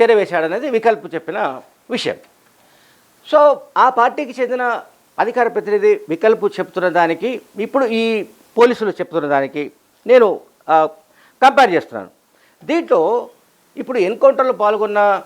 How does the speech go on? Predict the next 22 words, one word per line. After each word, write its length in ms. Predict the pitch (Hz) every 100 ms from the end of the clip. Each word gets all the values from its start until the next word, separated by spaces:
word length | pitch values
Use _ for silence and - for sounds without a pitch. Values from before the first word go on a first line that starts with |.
| - -
ఐపీఎస్ 400 | 165 190 214 202
అధికారులు 460 | 170 165 175 175 170
చెప్తున్నది 460 | 147 147 185 185 170
ఏమిటి? 440 | 165 165 165 165 _ _ _ _ _ - - -
"పదిహేను 300 | 170 233 254
రోజుల 280 | 240 226 220
ముందే 540 | 160 160 180 277 - _
మాకు 260 | 190 233 269
పక్కా 380 | 175 170 247 226
సమాచారం 500 | 170 156 156 220 160
అందింది. 500 | 123 120 113 135 - _ _ _ _ _ _ _ -
హిడ్మాతో 920 | 233 254 285 311 - _ 247 247 240 - 160
సహా 340 | 160 254 320 -
మరికొంతమంది 800 | 190 214 180 143 139 196 262 160
వాళ్ళు 500 | 147 160 180 240 139 110 165
ఏపీకి 420 | 165 156 135 240
వస్తున్నారు. 580 | 202 - 107 98 110 - _ _ _ _ - -
ఏపీలో 440 | 240 - 285 277
వాళ్ళు 200 | 247 262
షెల్టర్ 340 | - 160 180 208
తీసుకోవడానికి 480 | 220 - 190 175 127
వస్తున్నారా, 540 | - 107 98 120